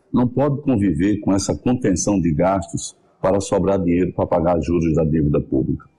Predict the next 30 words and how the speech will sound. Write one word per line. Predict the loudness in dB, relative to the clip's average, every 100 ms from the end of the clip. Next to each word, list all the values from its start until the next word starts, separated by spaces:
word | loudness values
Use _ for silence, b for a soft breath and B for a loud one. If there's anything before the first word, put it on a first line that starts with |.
| _
Essa | -4 0
balança, | 0 2 0 0 0
ela | -2 0
tem | -2
que | -2
ser | -2 -2 0
invertida, | 0 2 0 -4 -2 0 2 0 -2 -10 _ _ _
né? | 0 2
Nós | 2 -2
precisamos | -4 -2 0 2
retomar | 0 0 0 2 2 2 0 -2
a | -4
capacidade | -4 -2 -2 -2 -2 0
de | 0
investimento | 0 0 0 0 2 -2 -6 b b b 0
e, | 2
a | 2
partir | 0 -2 0 0 2
dessa | 2 0
capacidade | -2 -2 -2 0 0 2
de |
investimentos, | 2 0 0 0 2 2 -2 -14 b b -4
a | -2
gente | 0 -2 0
não | -2 0
só | 0 2
gerar | 2 2
emprego, | 0 0 0 2
mas | 2 2
gerar | 2 2 0